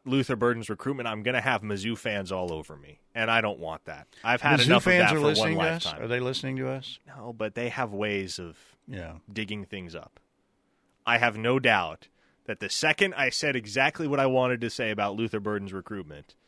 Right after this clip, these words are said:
Speaker 1: that Missouri fans would be blowing it up on social media by the end of the day. They would have found it somehow.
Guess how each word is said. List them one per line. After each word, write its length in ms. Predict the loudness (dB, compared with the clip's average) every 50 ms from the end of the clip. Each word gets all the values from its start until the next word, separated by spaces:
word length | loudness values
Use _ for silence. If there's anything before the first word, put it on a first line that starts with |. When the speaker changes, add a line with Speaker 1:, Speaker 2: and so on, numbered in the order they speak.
| _ _ _ _ _ _ _ _ _ _
Speaker 1:
that 320 | -2 0 0 0 -2 -6 -12 _ _ _ _ _ _
Missouri 540 | -8 -6 -6 -4 -2 0 0 2 2 2 0
fans 640 | -2 -2 -2 -2 0 0 0 -2 -4 -6 -6 -8 -10 -8
would 180 | -6 -6 -6 -4
be 140 | -6 -6 -6
blowing 300 | -4 -4 -4 -4 -4 -4
it 80 | -4 -4
up 180 | -4 -4 -6
on 100 | -8 -10
social 360 | -8 -8 -10 -10 -8 -10 -10 -10
media 280 | -10 -10 -10 -10 -8
by 140 | -8 -8 -8
the 140 | -8 -8 -8
end 100 | -8 -10
of 80 | -12
the 80 | -14 -16
day. 240 | -16 -16 -18 -18 _ _ _ _ _
They 160 | 0 0 2
would 180 | 2 2 0 0
have 100 | -2 -2
found 300 | -4 -4 -4 -4 -4 -6
it 140 | -10 -12 -12
somehow. 380 | -14 -16 -16 -16 -18 -20 -20